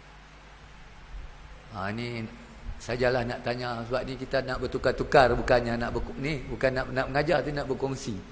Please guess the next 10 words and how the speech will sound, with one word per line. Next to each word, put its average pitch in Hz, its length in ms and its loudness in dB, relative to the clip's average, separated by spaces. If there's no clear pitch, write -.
Manakah 202 480 8
keadaan 160 480 6
kita 160 240 4
yang 147 160 4
paling 151 240 2
sibuk 170 400 2
nanti 123 320 0
dalam 123 240 4
hidup 117 240 2
kita? 110 240 -2